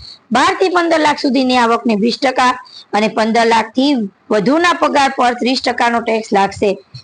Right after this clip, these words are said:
બજેટમાં શું સસ્તું થયું? તો કે કેન્સરની દવાઓ,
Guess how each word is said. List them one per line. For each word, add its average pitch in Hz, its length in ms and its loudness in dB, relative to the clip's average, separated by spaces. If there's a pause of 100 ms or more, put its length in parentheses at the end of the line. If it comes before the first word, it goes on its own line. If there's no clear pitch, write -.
બજેટમાં 294 580 2
શું 320 200 2
સસ્તું 262 380 -2
થયું? 262 380 0 (380)
તો 233 80 0
કે 254 200 0
કેન્સરની 254 580 0
દવાઓ, 214 340 2